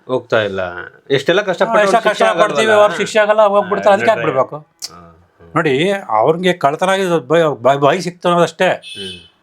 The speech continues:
Speaker 2: ಆದ್ರೆ ಇದನ್ನ ರಾಜಿ ಆದ್ರೆ ಆ ವ್ಯಕ್ತಿ ತನ್ನ ಕೃತ್ಯಗಳನ್ನ ಮುಂದುವರಿಸ್ತಾನೆ, ಸಾಮಾಜಿಕ ಕಂಟಕ ಆಗ್ತಾನೆ ಅಂತ
Speaker 1: ಹ್ಮ್.
Speaker 2: ಯೋಚನೆ ಮಾಡಲ್ಲ.
Speaker 1: ಹ್ಮ್, ಹ್ಮ್.
Speaker 2: "ನನ್ ವಸ್ತು ನಂಗೆ
Speaker 1: ಓಕೆ.
Speaker 2: ಸಿಕ್ತಾ?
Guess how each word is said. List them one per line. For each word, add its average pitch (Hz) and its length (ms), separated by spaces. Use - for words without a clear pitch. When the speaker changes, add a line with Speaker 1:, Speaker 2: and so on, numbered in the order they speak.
Speaker 2:
ಆದ್ರೆ 160 500
ಇದನ್ನ 175 320
ರಾಜಿ 165 340
ಆದ್ರೆ 185 640
ಆ 147 80
ವ್ಯಕ್ತಿ 156 300
ತನ್ನ 185 260
ಕೃತ್ಯಗಳನ್ನ 175 460
ಮುಂದುವರಿಸ್ತಾನೆ, 175 460
ಸಾಮಾಜಿಕ 165 420
ಕಂಟಕ 165 280
ಆಗ್ತಾನೆ 165 420
ಅಂತ 165 100
Speaker 1:
ಹ್ಮ್. 147 440
Speaker 2:
ಯೋಚನೆ 190 280
ಮಾಡಲ್ಲ. 160 240
Speaker 1:
ಹ್ಮ್, 98 540
ಹ್ಮ್. 95 380
Speaker 2:
"ನನ್ 170 120
ವಸ್ತು 180 260
ನಂಗೆ 208 120
Speaker 1:
ಓಕೆ. - 60
Speaker 2:
ಸಿಕ್ತಾ? 190 380